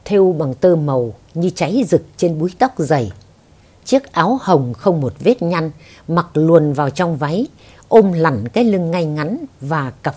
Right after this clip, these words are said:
vai chắc nịch. Trong khi leo lên dốc, Axinia hơi chúi người về phía trước, làm hằn rõ đường sống lưng dưới làn áo. Grigori nhìn thấy hai đám nâu nâu ở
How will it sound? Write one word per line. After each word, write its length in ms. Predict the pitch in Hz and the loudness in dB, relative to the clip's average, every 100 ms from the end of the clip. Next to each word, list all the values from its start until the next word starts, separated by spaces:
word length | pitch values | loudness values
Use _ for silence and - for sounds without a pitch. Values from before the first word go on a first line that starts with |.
| - | -6
vai 240 | 151 151 143 | -6 -6 -6
chắc 240 | 285 285 | -8 -4
nịch. 180 | 147 131 - - - _ _ _ _ _ _ | -4 -4 -8 -20 -20 _ _ _ _ _ _
Trong 220 | 233 185 | 0 0
khi 300 | - 190 175 | 0 0 2
leo 260 | 165 170 165 | 2 0 2
lên 220 | 165 160 | 2 0
dốc, 240 | 143 175 - _ - - | 0 -2 -2 _ -20 -6
Axinia 800 | - 269 233 196 175 160 170 165 - | -4 0 2 2 0 -2 -2 -4 -6
hơi 260 | - 170 - | -2 -2 -2
chúi 260 | - 180 277 | 0 2 2
người 220 | 277 147 | 2 2
về 160 | 117 101 | 2 -6
phía 260 | - 208 | -2 -2
trước, 260 | 214 262 285 - - - - | 0 -2 -4 -10 -20 -14 -2
làm 220 | 170 156 | 0 -2
hằn 300 | 120 151 139 | -4 -4 -4
rõ 320 | 127 - 269 | -2 -2 -2
đường 300 | 220 160 127 | 2 2 2
sống 260 | - 165 240 | -2 0 2
lưng 300 | 208 175 151 - - | 2 0 -8 -16 -12
dưới 240 | 131 165 | -2 0
làn 400 | 247 214 165 110 - | 0 -2 -2 -4 -10
áo. 300 | 139 156 262 - _ - - - - | -8 -6 -8 -10 _ -20 -20 -14 0
Grigori 720 | 208 208 180 190 180 185 170 - | 4 6 4 4 4 2 0 -6
nhìn 320 | 143 160 147 127 | -4 -2 -2 -2
thấy 280 | 147 208 226 | -2 -2 -4
hai 220 | 196 175 | -6 -4
đám 380 | 101 160 240 220 | -4 -2 0 2
nâu 160 | 185 | 2
nâu 320 | 160 180 160 151 - - - | 2 2 2 -2 -20 -20 -6
ở 140 | 180 | -4